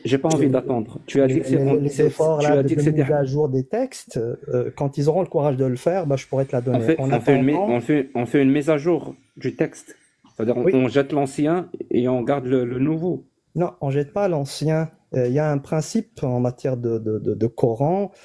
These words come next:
Speaker 2: c'est que, ha-, habituellement, globalement, ce qui est interdit, ou les interdits comme l'alcool, et cetera, ou le, le porc, et cetera, normalement, c'est pas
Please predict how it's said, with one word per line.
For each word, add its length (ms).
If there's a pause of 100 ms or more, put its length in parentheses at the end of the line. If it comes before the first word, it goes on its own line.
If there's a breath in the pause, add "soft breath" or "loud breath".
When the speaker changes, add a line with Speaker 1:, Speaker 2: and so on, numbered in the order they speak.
(420 soft breath)
Speaker 2:
c'est 160
que, 60 (280)
ha-, 180
habituellement, 640 (140)
globalement, 480
ce 120
qui 180
est 160
interdit, 800
ou 80
les 240
interdits 580
comme 340 (160)
l'alcool, 540
et 80
cetera, 580
ou 140
le, 140
le 180
porc, 280
et 100
cetera, 440 (460 soft breath)
normalement, 480
c'est 160
pas 100